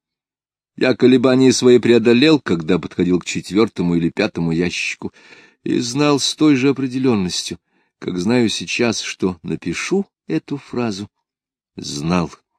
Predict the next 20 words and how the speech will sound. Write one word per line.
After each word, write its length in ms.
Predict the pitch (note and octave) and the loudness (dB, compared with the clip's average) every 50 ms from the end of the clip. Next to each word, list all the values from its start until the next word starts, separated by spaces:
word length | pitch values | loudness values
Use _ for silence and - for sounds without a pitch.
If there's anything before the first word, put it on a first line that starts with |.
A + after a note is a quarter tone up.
| _ _ _ _ _ _ _ _ _ _ _ _ _ _ _ _ _ | _ _ _ _ _ _ _ _ _ _ _ _ _ _ _ _ _
что 200 | - - - - | -20 -14 -12 -12
уж 120 | D2+ - - | -12 -12 -14
теперь, 240 | - - E2 C#2 | -10 -8 -6 -6
наверное, 600 | C#2+ C#2+ C#2 C2+ C2+ D#2 G2+ B2 B2+ B2+ B2+ B2+ | -6 -8 -8 -4 0 0 0 0 0 -4 -6 -8
опущу 420 | B2 - - B2 - - - - A2+ | -8 -10 -14 -14 -12 -12 -12 -12 -12
письмо 380 | - - G#2+ - - G#2+ G2 G2 | -14 -14 -16 -14 -12 -10 -10 -10
в 40 | F#2 | -8
ящик 540 | G#2 G2 F2+ - - - - - - - _ _ _ _ _ _ _ _ _ _ _ _ _ _ _ | -8 -8 -8 -8 -8 -8 -10 -10 -14 -20 _ _ _ _ _ _ _ _ _ _ _ _ _ _ _
и 60 | - | -6
даже 220 | D#2+ E2+ D#2+ E2 E2 | -6 -4 -2 -2 -4
сделаю 360 | D2+ C#2+ E2 E2+ E2 E2 D#2+ | -4 -2 0 2 2 2 0
потом 300 | - - - E2 D#2+ - _ _ | -2 -4 -8 -8 -8 -10 _ _
эдакий 360 | - - _ - - C#2 - _ _ _ _ _ _ _ _ _ _ _ _ | -18 -18 _ -12 -12 -12 -12 _ _ _ _ _ _ _ _ _ _ _ _
жестик, 800 | - C#2+ C#2 D#2+ G2+ A#2 - - - - - - - - - _ _ _ _ _ _ _ _ _ _ _ _ _ _ _ _ | -10 -4 -2 -2 -2 -2 -4 -8 -12 -14 -16 -18 -18 -20 -20 _ _ _ _ _ _ _ _ _ _ _ _ _ _ _ _
побью 460 | - D#2+ D2 C#2 C2+ D2 D2+ F2+ A#2+ D3 | -8 -8 -6 -6 -6 -2 2 2 4 4
ладонь 520 | C#3 C3+ B2 G#2+ F2+ G2 F#2 E2+ D#2 - _ _ _ _ _ _ _ _ _ _ _ | 4 2 0 0 0 0 0 -2 -4 -8 _ _ _ _ _ _ _ _ _ _ _
о 120 | - - D#2+ | -8 -4 -4
ладонь. 460 | D#2+ D#2+ D#2+ D2+ D2 E2+ D#2 D#2 - _ _ _ _ _ _ _ _ _ _ _ _ _ | -2 -2 -4 -4 -6 -6 -8 -8 -10 _ _ _ _ _ _ _ _ _ _ _ _ _
Точно 300 | - G2 F2+ - - F#2 | -8 -6 -6 -4 -2 -2
могла 640 | E2+ E2+ E2 E2+ F2 E2 E2+ E2+ E2 E2 E2 D#2+ E2+ | -2 -2 -2 -2 -2 0 0 2 2 0 -2 -4 -6